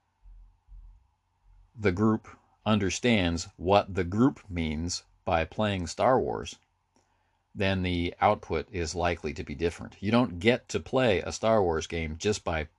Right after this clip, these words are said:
picking a game that says Star Wars on the cover. Some, <laughs> some assembly is required. And that really is the essence of this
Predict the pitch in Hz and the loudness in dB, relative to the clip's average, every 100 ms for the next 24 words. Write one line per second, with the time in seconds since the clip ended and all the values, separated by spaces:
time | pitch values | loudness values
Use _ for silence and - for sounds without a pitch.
0 | - 208 202 87 71 - 85 82 85 82 | 2 2 4 -2 -4 -10 -6 -2 -2 -4
1 | - 85 78 - 107 95 76 73 - 82 | -8 -8 -8 -2 0 0 -2 -8 -12 -10
2 | 76 71 - 110 - 52 - _ - _ | -10 -10 -4 -4 -4 -10 -16 _ -20 _
3 | _ - - 110 98 95 107 107 - 233 | _ -6 -2 4 6 6 0 -2 2 4
4 | 175 - 185 156 - 175 135 107 90 92 | 4 2 2 2 0 -2 2 2 2 0
5 | 90 90 82 98 78 65 - _ - _ | -2 -4 2 2 2 -2 -12 _ -20 _
6 | _ _ _ _ _ _ _ _ _ _ | _ _ _ _ _ _ _ _ _ _
7 | _ _ - 113 135 - 131 139 101 95 | _ _ 2 6 6 4 4 4 4 0
8 | 98 - - _ _ _ _ _ 104 104 | -8 -18 -20 _ _ _ _ _ 0 2
9 | 101 - 104 117 120 82 78 - - - | 0 -2 -2 -2 0 -2 -6 -10 -10 -6
10 | 92 90 92 _ 90 92 - - | -4 -4 -8 _ -2 0 0 -4